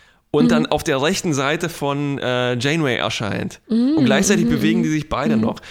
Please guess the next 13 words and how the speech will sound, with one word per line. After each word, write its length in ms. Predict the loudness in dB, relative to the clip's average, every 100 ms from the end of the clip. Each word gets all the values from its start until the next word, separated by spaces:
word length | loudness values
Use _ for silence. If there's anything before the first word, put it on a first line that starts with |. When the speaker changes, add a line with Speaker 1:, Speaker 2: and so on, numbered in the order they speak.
| -16 -8
Speaker 1:
Das 200 | -6 -4
heißt, 380 | -4 -4 -2
Speaker 2:
Oh. 580 | -2 0 0 -2 -2 -4 -4
Speaker 1:
ähm, 260 | -2 -2 0
das 160 | -2 0
ist 220 | -2 0
irgendwie 340 | -2 0 0
so 100 | 0
ein 120 | 0 0
Bruch 460 | 0 0 0 -2 -4
eigentlich 500 | -2 -2 0 -2 -2
der, 520 | -2 0 0 0 0 -2 -2
ähm, 720 | -2 -4 -4 -4 -4 -4 -4